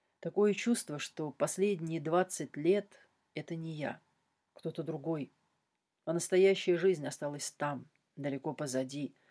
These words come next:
И... не знаю. Я молчала.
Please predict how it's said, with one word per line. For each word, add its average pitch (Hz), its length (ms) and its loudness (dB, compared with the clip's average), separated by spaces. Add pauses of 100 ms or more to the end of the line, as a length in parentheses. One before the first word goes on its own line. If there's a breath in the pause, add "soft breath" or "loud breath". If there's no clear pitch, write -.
(400 soft breath)
И... 160 480 -6 (1000)
не 175 160 -4
знаю. - 420 -10 (1300)
Я 254 100 2
молчала. - 640 -8